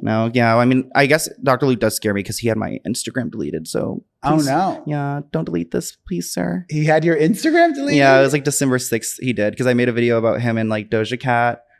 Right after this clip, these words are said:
Speaker 1: or something,
Speaker 2: Oh,
Speaker 1: and
Speaker 2: no.
Speaker 1: Yeah.
Speaker 2: So you, did you create a new one or what happened?
Speaker 1: I actually got it back, but it took, like, a month.
Speaker 2: Oh, my
Speaker 1: But
Speaker 2: goodness. Did you, were you, like, freaking out?
Speaker 1: Um, yeah, I was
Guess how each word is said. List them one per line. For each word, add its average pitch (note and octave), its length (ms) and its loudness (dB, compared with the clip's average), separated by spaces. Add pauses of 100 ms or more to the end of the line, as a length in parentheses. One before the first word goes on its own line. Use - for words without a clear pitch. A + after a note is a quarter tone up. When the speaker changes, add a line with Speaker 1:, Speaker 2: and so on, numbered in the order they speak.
Speaker 1:
or B2 120 -8
something, A2+ 520 -2
Speaker 2:
Oh, D#3+ 140 2
Speaker 1:
and F3+ 120 2
Speaker 2:
no. F#3 640 2
Speaker 1:
Yeah. B2 240 4
Speaker 2:
So D#3+ 160 4
you, E3 100 4
did D3 120 -4
you E3 120 0
create E3 240 -2
a D3 40 -6
new C#3+ 260 0
one A3+ 240 4
or G3 80 2
what E3 100 2
happened? E3+ 240 0
Speaker 1:
I D#3+ 40 6
actually D3 260 2
got C3 200 4
it A2+ 120 -2
back, A2 200 2
but G#2+ 120 -2
it - 60 -8
took, - 180 -8
like, G#2+ 120 -10
a A2 40 -12
month. - 320 -12 (240)
Speaker 2:
Oh, C#3+ 180 0
my G#2 280 0
Speaker 1:
But A2+ 180 4
Speaker 2:
goodness. C#3 400 0
Did C#3+ 100 -2
you, C#3+ 100 -4
were D3 80 0
you, D3 120 2
like, C3+ 160 0
freaking D#3 400 0
out? E3+ 540 2 (140)
Speaker 1:
Um, C#3+ 440 6
yeah, C#3+ 280 4
I A2+ 120 0
was B2+ 240 -4